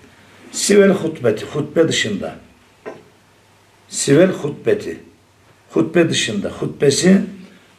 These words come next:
Cuma'nın hutbesi nedir? Farzdır. Bayramın hutbesi nedir?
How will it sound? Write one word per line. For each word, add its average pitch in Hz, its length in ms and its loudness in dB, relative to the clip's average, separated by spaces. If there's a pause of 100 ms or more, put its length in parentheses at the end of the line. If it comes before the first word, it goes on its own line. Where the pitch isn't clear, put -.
(640)
Cuma'nın 160 460 2
hutbesi 170 360 -2
nedir? 190 440 2 (160)
Farzdır. 131 680 2 (280)
Bayramın 147 440 4
hutbesi 135 340 0
nedir? 156 380 0